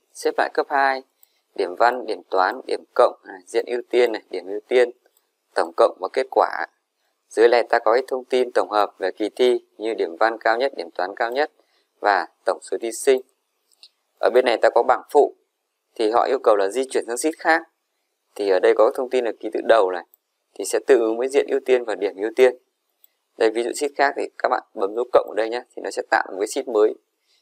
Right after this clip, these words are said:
bên cạnh cái sheet mình đang làm. Đây, ví dụ mình copy cái bảng này, các bạn cắt đi. Nhấn chuột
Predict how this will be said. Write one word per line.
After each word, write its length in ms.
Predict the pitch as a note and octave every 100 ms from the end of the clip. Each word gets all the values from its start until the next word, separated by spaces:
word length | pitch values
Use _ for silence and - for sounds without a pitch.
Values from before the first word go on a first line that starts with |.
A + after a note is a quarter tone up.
| _
bên 160 | - B2+
cạnh 140 | C3 - -
cái 320 | F#2 F#2+ -
sheet 300 | - D#3 -
mình 120 | G#2
đang 140 | G#2
làm. 220 | A2 G2+ - _ _ _ _ _ _ _ -
Đây, 140 | F#2+
ví 120 | F#2+
dụ 100 | G#2+
mình 140 | - F#2+
copy 360 | - B2+ - A2
cái 100 | G#2+
bảng 260 | - - E2
này, 120 | E2 - _
các 60 | G#2
bạn 100 | - -
cắt 140 | C3 -
đi. 80 | A#2+ _ _ _ _ _ _ _
Nhấn 160 | - F#2
chuột 120 | A#2+